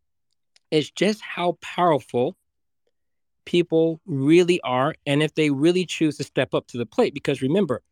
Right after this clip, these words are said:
to build something that competes with Twitter, remember, Twitter operates at an amazing scale globally.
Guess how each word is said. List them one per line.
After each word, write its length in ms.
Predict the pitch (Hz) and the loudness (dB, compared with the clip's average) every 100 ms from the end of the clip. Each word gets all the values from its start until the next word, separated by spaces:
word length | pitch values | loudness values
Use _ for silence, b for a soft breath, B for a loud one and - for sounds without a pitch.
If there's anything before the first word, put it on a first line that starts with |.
| _ _ _ | _ _ _
to 100 | - | -4
build 300 | 135 175 220 | 2 2 2
something 320 | - 190 190 | 0 -4 -2
that 160 | 160 143 | -4 -4
competes 440 | 143 - 165 151 | -10 -4 -2 -2
with 140 | - - | -4 -6
Twitter, 480 | - - 139 107 - _ _ _ _ _ _ _ | -8 0 0 0 -14 _ _ _ _ _ _ _
remember, 500 | 156 294 359 175 113 _ _ _ _ _ - | 2 4 2 0 -6 _ _ _ _ _ -20
Twitter 440 | - 214 214 147 - | 0 2 2 -2 -6
operates 500 | 131 131 - 120 117 - - | -6 -6 -2 -2 -2 -8 -6
at 180 | 113 | -4
an 160 | 113 110 | -2 -2
amazing 840 | 110 117 127 131 135 123 117 113 | -2 2 2 4 4 2 -2 -6
scale 840 | 110 - - - 123 117 113 117 - _ _ | -8 -14 -20 0 2 2 -2 -6 -10 _ _
globally. 760 | 123 123 123 110 110 101 - | -4 2 2 2 -4 -4 -10